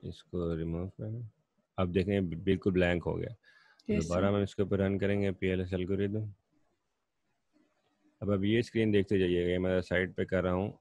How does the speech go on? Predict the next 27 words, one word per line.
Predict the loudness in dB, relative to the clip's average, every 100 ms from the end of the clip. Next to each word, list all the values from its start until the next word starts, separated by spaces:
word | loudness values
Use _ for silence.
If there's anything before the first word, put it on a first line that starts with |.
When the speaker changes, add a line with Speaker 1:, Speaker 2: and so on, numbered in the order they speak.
| -4
Speaker 1:
ये |
मैं | 0
दूसरी | 0 0 0
वि-, | 0 -2 -2
अ, | 0 2
विंडो | 2 2 2
पे | 2
कर | 2 4
लेता | 2 2
हूँ | 2
ताकि | 4
आपको | 4 4 4
ये | 4
स्क्रीन | 4 4 4
नज़र | 4
आती | 2 0
रहे। | -2 -4 -10 _ _ _ _ -2
जिस | 0 2
तरह | 2
से | 4
मैं | 4 6 4
स्टार्ट | 6 6 6 4
कैलकुलेशन | 0 0 0 2
करूँगा, | 4 4 2 -2 -6 _ _ _ _ -14
ये | -6
कैलकुलेट | -4 0 0 2
करेगा | 2 2 2 -2